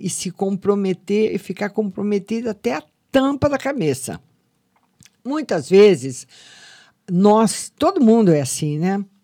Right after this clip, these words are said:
A gente precisa ter muito autocontrole. Nós compramos uma coisa pra depois a gen-, ah, vermos como vai, como a, como a gente vai pagar. Falar, "Ah, é pouco, isso dá pra gente pagar."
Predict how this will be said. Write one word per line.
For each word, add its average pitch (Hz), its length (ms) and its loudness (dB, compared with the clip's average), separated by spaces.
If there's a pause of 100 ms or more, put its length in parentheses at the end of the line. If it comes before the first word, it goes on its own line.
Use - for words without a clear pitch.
(140)
A 147 80 -8
gente 165 240 -4
precisa 156 220 -12
ter 180 80 -6
muito 196 280 -2
autocontrole. 196 720 -2 (920)
Nós 262 280 2
compramos 180 580 4
uma 143 200 0
coisa 139 680 4 (560)
pra 208 200 2
depois 247 1000 4
a 202 120 6
gen-, 185 240 -2
ah, 185 220 6
vermos 214 760 4
como 208 300 2
vai, 196 320 0
como 196 180 0
a, 202 80 4
como 196 180 -2
a 190 160 2
gente 190 240 0
vai 196 120 0
pagar. 175 360 -4
Falar, 277 760 -2
"Ah, 226 40 -12 (300)
é 262 120 -6
pouco, 202 720 -4
isso 214 280 -4
dá 180 260 -4
pra 185 140 -8
gente 180 260 -10
pagar." 143 420 -10